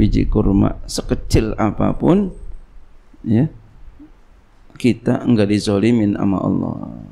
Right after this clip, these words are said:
Wa man aila ahada, dan siapa, artinya tidak ada seorang pun, ahsanu dinan, yang lebih bagus agamanya, miman aslama wajahu,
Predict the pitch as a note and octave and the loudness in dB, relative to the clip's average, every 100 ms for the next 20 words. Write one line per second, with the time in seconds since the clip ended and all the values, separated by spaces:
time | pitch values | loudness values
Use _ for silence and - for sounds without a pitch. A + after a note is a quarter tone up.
0 | G#1+ - - - - - - - - - | -20 -20 -20 -20 -20 -20 -20 -20 -20 -16
1 | - - - - - - - - - A2 | -16 -16 -20 -20 -20 -20 -20 -4 2 4
2 | A2 A2+ G#2+ F#2+ - - A2+ A2 G#2 G#2+ | 6 6 4 2 -2 2 4 4 4 2
3 | - A2 G#2+ A2 A2 - - - - - | 2 0 2 2 0 -4 -20 -20 -20 -20
4 | - - - - - G2+ A2 G#2+ G#2 A#2 | -16 -14 -4 -2 2 4 4 4 4 4
5 | A2+ G#2 A2 G#2+ - A2 G#2+ - A2+ A2 | 4 2 2 2 2 2 2 4 4 4
6 | - A2 G2+ G2+ G#2+ A2 A2 - G#2 A2 | 4 4 4 4 4 4 2 2 2 4
7 | A2+ G#2+ A#2 G2+ - - A2 - - G#2+ | 4 4 4 4 2 2 2 0 0 2
8 | G#2 A2 G#2+ - - - A2+ A2+ A2 G2 | 4 4 2 0 -2 -2 0 4 4 2
9 | G#2 - - - - - - - A2 A2+ | -2 -8 -20 -20 -18 -18 -18 -4 0 2
10 | G#2+ G#2+ A2 A2 G#2 G#2+ G#2 A#2+ A2 - | 4 2 4 4 4 2 2 2 0 0
11 | G#2+ G2+ G#2 A2 A2 A#2 A2 - A#2 A2+ | 0 2 4 4 4 4 2 4 4 6
12 | A2 G#2+ A2 A2 - A2 G#2+ G#2+ - A2 | 6 4 2 0 2 4 4 4 2 2
13 | A2+ G#2+ A#2 A#2+ - | 2 2 2 2 -2